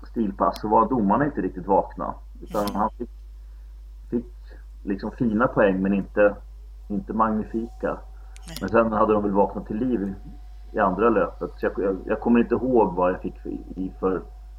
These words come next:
Speaker 1: för poäng på första, men andra löpet fick jag ju nio trettiotre på. Och det är ju då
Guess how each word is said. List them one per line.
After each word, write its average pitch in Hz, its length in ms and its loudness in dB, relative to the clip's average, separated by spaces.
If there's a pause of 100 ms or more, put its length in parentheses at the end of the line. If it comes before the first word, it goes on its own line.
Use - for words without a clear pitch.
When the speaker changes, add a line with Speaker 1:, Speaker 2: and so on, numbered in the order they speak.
(100)
Speaker 1:
för 92 80 -4
poäng 90 340 -2
på 87 80 -10
första, 104 420 -2
men 101 180 -2 (680)
andra 110 340 6
löpet 107 360 4
fick - 180 -8
jag 95 80 -2
ju 95 60 -4
nio 90 280 -2
trettiotre 101 560 -2
på. - 340 -6 (1080)
Och 98 100 -8
det 95 80 0 (100)
är 90 40 2
ju 90 280 0 (540)
då 85 380 -2